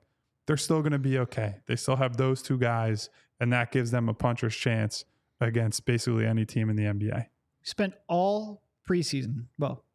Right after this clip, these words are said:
Speaker 2: we spent talking about two things. First of all, James Harden's annoying.
Speaker 1: <laughs>
Speaker 2: S-, second of all, Tyrese Maxey, if he's able to show that he's a true number two and capable of being a lead ball handler, all of a sudden they have a lot more avenues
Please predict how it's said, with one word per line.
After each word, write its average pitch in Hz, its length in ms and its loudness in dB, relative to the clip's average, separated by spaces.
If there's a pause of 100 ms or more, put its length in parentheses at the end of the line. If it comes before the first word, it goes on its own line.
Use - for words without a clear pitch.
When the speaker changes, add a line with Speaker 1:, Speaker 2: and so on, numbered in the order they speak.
(160)
Speaker 2:
we 165 80 -2
spent 165 300 -2 (340)
talking 156 200 -2
about 131 140 -6
two 135 100 -6
things. - 360 -10
First 190 220 0
of 208 40 -2
all, 196 380 -2 (440)
James 180 240 2
Harden's 175 220 2
annoying. 135 420 -2 (220)
Speaker 1:
<laughs> - 240 -4
Speaker 2:
S-, - 280 0 (360)
second 214 320 0
of 196 60 2
all, 180 420 -2
Tyrese 202 320 2
Maxey, 165 380 0
if 143 100 -4
he's 175 140 0
able 175 160 0
to 160 40 0
show 156 200 0
that 147 40 -4
he's 135 140 -2
a 143 100 0
true 214 280 0
number 214 240 2
two 160 320 0 (360)
and 139 140 -2
capable 185 320 0
of 165 80 -2
being 170 160 2
a 156 60 2
lead 156 240 2
ball 151 160 2
handler, 135 420 -2 (420)
all 170 120 4
of 185 60 2
a 175 60 2
sudden 175 220 0
they 165 100 2
have 156 120 4
a 139 80 0
lot 151 360 0
more 165 260 2
avenues 143 520 0